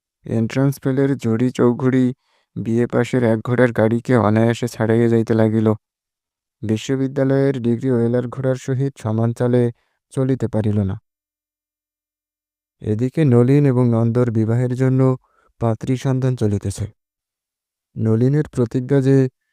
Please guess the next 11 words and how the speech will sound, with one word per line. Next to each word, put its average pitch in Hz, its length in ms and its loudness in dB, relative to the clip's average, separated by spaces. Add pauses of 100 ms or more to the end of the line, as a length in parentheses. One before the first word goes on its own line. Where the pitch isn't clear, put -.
(120)
সে 131 200 -4
এমন 117 300 2
কন্যা 135 300 -2
বিবাহ 120 380 0
করিবে 131 500 2 (440)
যাহার 127 280 0
উপমা 127 380 0
মেলা 120 260 2
ভার, 101 200 -2 (540)
তাহার 127 280 0
জড়ি 120 380 4